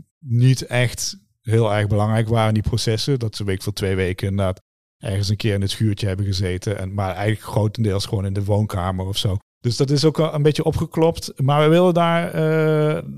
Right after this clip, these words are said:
inderdaad gaan kijken van, wat zijn nou eigenlijk die condities voor creativiteit? En vaak is het juist volgens mij niet dat het te or-, georchestreerd van bovenaf wordt opgelegd. En dat, eh, mensen hebben ook een bepaalde vorm van vrijheid nodig om creatief te zijn. En dan niet het geforceerde erin, eh, er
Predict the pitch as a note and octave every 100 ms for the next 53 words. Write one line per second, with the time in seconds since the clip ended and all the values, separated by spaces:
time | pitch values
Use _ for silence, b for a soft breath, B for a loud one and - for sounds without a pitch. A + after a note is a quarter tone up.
0 | D3 C#3 C#3+ C#3+ D3+ D3+ - C#3+ D#3+ D3+
1 | - D3 C#3+ E3 D#3+ C#3+ C3+ C3+ C3+ -
2 | C3+ D3+ - B2 A#2+ - C3+ A#2+ A2+ A2+
3 | A#2+ C#3 A#2+ - A2+ A2+ C#3 C#3 D3+ B2+
4 | B2 B2 C3 B2+ - A#2 B2+ A#2+ B2 C#3
5 | - A#2+ B2 A2+ - _ _ C#3+ C3+ C3+
6 | B2 C#3+ C3+ - B2+ - D3+ C#3+ C3+ B2
7 | C3+ A#2+ C#3 C3+ - C3 D3 - D3+ C3
8 | B2+ C3 B2+ B2 C3+ B2+ A2+ - _ C#3
9 | C#3 D3+ C3+ C3+ C3+ C3 D3 C#3 B2 C3+
10 | B2+ B2 B2 C#3 C#3 B2+ B2 A#2 A2 G#2+
11 | A2+ G#2+ A#2+ A2+ - A2+ - A2 G#2+ A2
12 | C3 - B2+ B2+ C3+ C#3 - C3+ - C#3+
13 | D#3+ C3 F3+ F#3 F3+ E3 C#3 A#2+ A2 G#2+
14 | G#2+ A2+ A2 A2 G#2 G#2+ A2 -